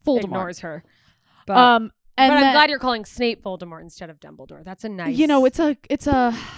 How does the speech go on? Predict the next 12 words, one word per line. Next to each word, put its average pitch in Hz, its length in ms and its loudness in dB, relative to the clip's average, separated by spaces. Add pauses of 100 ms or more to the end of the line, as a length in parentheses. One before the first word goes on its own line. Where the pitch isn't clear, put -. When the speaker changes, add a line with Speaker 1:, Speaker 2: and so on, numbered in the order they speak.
(140)
Speaker 1:
y'all 294 180 -4
get 262 160 -4
the 202 60 -6
names 165 180 -10
Speaker 2:
stepping 185 320 -2
Speaker 1:
right. - 20 -14
Speaker 2:
stone. - 540 -10
Speaker 1:
Um, 254 360 2 (380)
and 269 380 2 (680)
finally, 233 880 -2
it 233 220 0
ends 190 760 -8